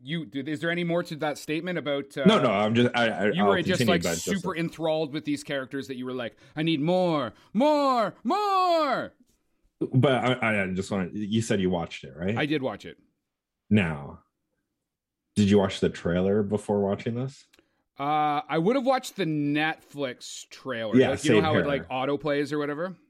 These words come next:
Speaker 2: Yeah, same here. And that trailer has nothing to do with this movie.
Speaker 1: It
Speaker 2: Like,
Speaker 1: does
Speaker 2: it cut,
Speaker 1: not.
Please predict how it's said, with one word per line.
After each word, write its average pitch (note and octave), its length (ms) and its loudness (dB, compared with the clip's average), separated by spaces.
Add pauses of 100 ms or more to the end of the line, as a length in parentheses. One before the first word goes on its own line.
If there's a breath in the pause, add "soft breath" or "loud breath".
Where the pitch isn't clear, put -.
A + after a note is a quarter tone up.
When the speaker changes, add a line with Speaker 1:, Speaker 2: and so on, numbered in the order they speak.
(180)
Speaker 2:
Yeah, G#2+ 260 4
same G#2+ 260 4
here. F#2+ 340 0
And G#2+ 200 0
that A2 160 -4
trailer G2+ 320 0
has F2+ 280 -4
nothing F2+ 1120 -4
to - 80 -4
do D#2+ 160 0
with D2+ 160 -6
this - 220 -8
movie. - 360 -12
Speaker 1:
It G#2 120 -6
Speaker 2:
Like, F#2 180 2
Speaker 1:
does - 120 2
Speaker 2:
it A2+ 220 2
cut, C3+ 220 2
Speaker 1:
not. C3 280 -6